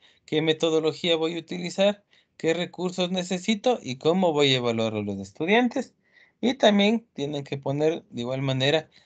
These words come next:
en qué... en qué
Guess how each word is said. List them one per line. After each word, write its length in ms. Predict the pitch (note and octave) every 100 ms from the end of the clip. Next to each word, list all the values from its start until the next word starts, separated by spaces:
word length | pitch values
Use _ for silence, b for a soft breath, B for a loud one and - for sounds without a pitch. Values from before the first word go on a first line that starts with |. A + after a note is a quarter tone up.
| b _ _
en 260 | C3 C#3 C3+
qué... 840 | D#3+ F3 F3+ F3 E3 C#3 A2 F#2+ F#2 F#2 _ _ _ _ _ _ _ _ _ _ _ _ _
en 220 | B2+ C3
qué 1300 | - D#3 F3+ F3+ E3 D3+ C#3 A#2 G#2+ G2+ F2 C2 -